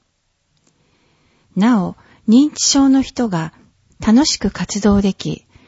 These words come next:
介護をしている家族は悩みなどを語り合える場所です。認知症や介護の相談もできます。イラスト、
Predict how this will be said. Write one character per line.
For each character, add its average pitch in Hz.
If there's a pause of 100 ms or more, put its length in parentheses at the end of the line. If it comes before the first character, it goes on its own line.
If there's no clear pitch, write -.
(320)
介 311
護 226
を 185
し -
て 202
い 202
る 202
家 214
族 -
は 151 (300)
悩 233
み 294
な 269
ど 175
を 160
語 208
り 226
合 220
え 208
る 175
場 151
所 165
で 156
す。 - (560)
認 277
知 -
症 254
や 233 (260)
介 320
護 233
の 190
相 220
談 220
も 208
で 196
き 208
ま 180
す。 - (1800)
イ 202
ラ 247
ス -
ト、 220